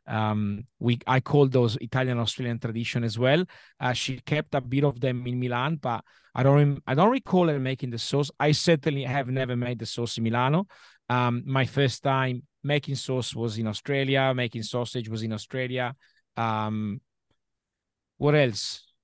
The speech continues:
Uh, it's funny because I never really had garlic and onion in, in Milano or when I used to live in Italy because my father didn't like it and my mom didn't cook with it. So when I said to everyone, "Oh,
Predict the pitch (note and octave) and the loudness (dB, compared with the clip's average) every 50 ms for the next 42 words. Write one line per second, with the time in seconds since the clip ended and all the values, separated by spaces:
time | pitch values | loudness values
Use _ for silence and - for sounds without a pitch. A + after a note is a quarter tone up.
0 | _ _ _ _ _ _ _ _ - F2 G2+ A#2+ F3 F3+ F3+ D#3 C3+ - - - | _ _ _ _ _ _ _ _ -20 -16 -14 -10 -8 -8 -8 -8 -10 -10 0 2
1 | F3+ G3+ A3 A#3 G#3 E3 D3+ - - D#3 D3+ C3 A2+ - - - - _ _ _ | 2 4 4 4 4 2 2 2 2 2 2 0 -2 -6 -12 -14 -18 _ _ _
2 | _ _ _ _ _ _ _ _ _ _ _ _ _ - A#2+ C3+ D3+ E3+ E3+ F3 | _ _ _ _ _ _ _ _ _ _ _ _ _ -4 0 2 4 4 6 6
3 | F3 D#3+ D3+ D3 C#3+ D3 C3+ A#2+ A#2+ C#3+ C#3+ D3 D3+ D3+ C#3+ - - C#3 - - | 6 6 4 4 2 2 0 0 0 2 2 2 2 2 0 0 -2 -4 -4 -2
4 | - C#3 D3 D3+ D#3 D#3+ D#3+ E3 D#3+ D#3 D3+ D3 C#3+ C#3+ C#3+ C#3+ C#3+ C#3 C#3 D3 | 0 2 2 2 4 2 0 0 -2 -2 -4 -4 -4 -4 -4 -4 -2 -2 -2 0
5 | D#3 E3+ F3 F3+ F3+ F3+ D#3+ D3 C#3 D3 C#3+ C#3 C#3 C#3 D3 C3+ - - D#3+ D3 | 0 0 0 0 0 2 2 0 0 0 -2 -2 -2 -2 -4 -4 -4 -4 -4 -2
6 | D3 D3+ D3+ C#3 C#3+ C#3+ D#3 D#3 - F3 E3 D#3 D3 C#3 - - D3 B2 C#3 C#3+ | -2 -2 -2 -2 -2 -2 -4 -4 -4 -4 -4 -4 -4 -6 -4 -4 -4 -4 -2 -4
7 | C#3 C3 - - D#3+ D#3+ D#3 D3 C#3+ C3 B2+ C#3+ C#3+ C#3 C3+ C3 C3 C3 C#3 D3+ | -4 -4 -2 0 0 0 0 -2 -4 -4 -4 -4 -4 -2 -2 -2 -2 -2 -2 -2
8 | D3 - D#3+ D#3 C3+ B2 B2+ B2+ B2 B2+ C3+ C#3 C#3 C3+ B2+ A#2 C3 B2+ B2 A#2+ | -2 -2 -2 -2 -2 -4 -4 -6 -4 -4 -4 -4 -4 -4 -4 -4 -2 -2 -2 -4
9 | A2+ - D3 D3 - - D#3 D#3 D#3+ F3+ G3 - - - - C3 B2+ B2+ B2+ A#2+ | -2 -2 -2 -2 0 -2 0 2 2 2 2 0 -6 -10 -8 -8 -6 -4 -6 -6
10 | - A#2+ C3 C#3+ D3 C#3 B2+ - F3 D#3+ - - C#3+ C#3 C3+ D3 C#3+ D3 C#3+ C#3 | -4 -4 -4 -2 -2 -2 -2 -2 -4 -4 -4 -4 -2 -2 0 0 0 0 -2 -2
11 | C3+ C3 C#3 D3 D3+ | -4 -4 -4 -4 -4